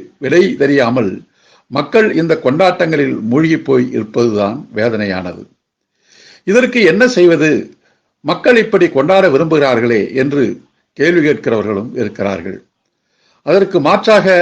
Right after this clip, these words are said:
நாம் வைக்கின்ற ஒரு யோசனை, உண்மையான கல்வியை ஒடுக்கப்பட்ட மக்களுக்கு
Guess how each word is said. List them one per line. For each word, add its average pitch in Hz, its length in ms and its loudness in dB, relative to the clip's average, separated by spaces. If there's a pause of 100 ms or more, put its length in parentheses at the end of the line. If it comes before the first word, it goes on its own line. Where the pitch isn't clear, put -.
(140)
நாம் 131 340 0
வைக்கின்ற 143 500 0
ஒரு 110 200 0 (100)
யோசனை, 113 440 -2 (1000)
உண்மையான 233 640 2
கல்வியை 190 480 4 (220)
ஒடுக்கப்பட்ட 190 640 0
மக்களுக்கு 139 580 -2